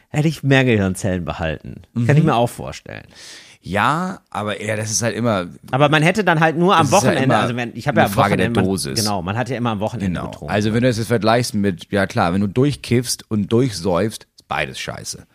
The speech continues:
Speaker 1: Ja, aber da würde ich ja auch immer noch sagen,
Speaker 2: Aber
Speaker 1: dann,
Speaker 2: es ist einfacher,
Speaker 1: wenn ich
Speaker 2: glaub
Speaker 1: se-,
Speaker 2: ich.
Speaker 1: wenn ich wählen muss.
Speaker 2: Ja.
Speaker 1: Guck mal, wenn du wählen musst.
Speaker 2: Ja.
Speaker 1: Ja gut,
Speaker 2: Wenn
Speaker 1: das
Speaker 2: ich
Speaker 1: ist ja
Speaker 2: wählen
Speaker 1: eh
Speaker 2: muss,
Speaker 1: klar.
Speaker 2: das ist ja eh klar. Ich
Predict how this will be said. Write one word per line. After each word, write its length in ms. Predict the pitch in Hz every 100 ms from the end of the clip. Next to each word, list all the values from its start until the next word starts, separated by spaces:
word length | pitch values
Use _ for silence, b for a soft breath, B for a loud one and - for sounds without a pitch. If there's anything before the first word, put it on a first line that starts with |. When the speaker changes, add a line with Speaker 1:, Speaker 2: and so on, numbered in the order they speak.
| b -
Speaker 1:
Ja, 300 | 95 92 95
aber 200 | 98 101
da 180 | 104 98
würde 140 | 110
ich 80 | 107
ja 120 | 101
auch 80 | -
immer 240 | 143 131 113
noch 180 | 98
sagen, 380 | - 98 92 92
Speaker 2:
Aber 140 | 104 101
Speaker 1:
dann, 80 |
Speaker 2:
es 100 | 107
ist 140 | 104 -
einfacher, 480 | - 160 185 170 139
Speaker 1:
wenn 40 |
ich 60 | 135
Speaker 2:
glaub 140 | 131
Speaker 1:
se-, 100 | 139
Speaker 2:
ich. 80 | 123
Speaker 1:
wenn 120 | 143
ich 160 | 143 110
wählen 320 | 151 170 135
muss. 400 | 135 120 - -
Speaker 2:
Ja. 240 | 95 90 101
Speaker 1:
Guck 120 | 156
mal, 100 | 123
wenn 140 | 110 127
du 160 | 180
wählen 260 | 156 120 98
musst. 260 | 82 80 98
Speaker 2:
Ja. 200 | 92 - _ _ -
Speaker 1:
Ja 80 | 95
gut, 200 | 98 95
Speaker 2:
Wenn 80 | 90
Speaker 1:
das 40 |
Speaker 2:
ich 40 | 113
Speaker 1:
ist 80 | 117
ja 40 | 123
Speaker 2:
wählen 100 | 117
Speaker 1:
eh 60 |
Speaker 2:
muss, 100 | 107
Speaker 1:
klar. 120 | 95 98
Speaker 2:
das 80 | 85
ist 40 |
ja 60 | 80
eh 100 | 69
klar. 220 | -
Ich 80 | 65